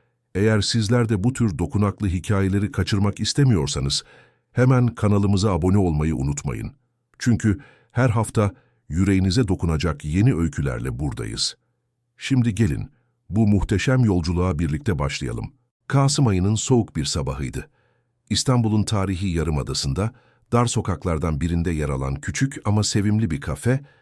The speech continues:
her zamanki gibi dolup taşıyordu. Sabahın erken saatleriydi ama şehir çoktan uyanmıştı. Dışarıda boğazdan esen rüzgar,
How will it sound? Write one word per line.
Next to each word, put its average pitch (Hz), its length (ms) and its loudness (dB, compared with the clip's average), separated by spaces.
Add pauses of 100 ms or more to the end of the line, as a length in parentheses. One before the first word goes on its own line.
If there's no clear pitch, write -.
(140)
her 135 180 0
zamanki 82 460 -2
gibi 78 260 -2
dolup 78 300 -2
taşıyordu. 64 600 -6 (420)
Sabahın 117 540 2
erken 95 340 0
saatleriydi 73 720 -2 (300)
ama 104 220 2
şehir 92 320 -2
çoktan 76 440 -4
uyanmıştı. 62 600 -4 (580)
Dışarıda 110 540 2
boğazdan 98 420 2
esen 69 380 -2
rüzgar, 85 440 -2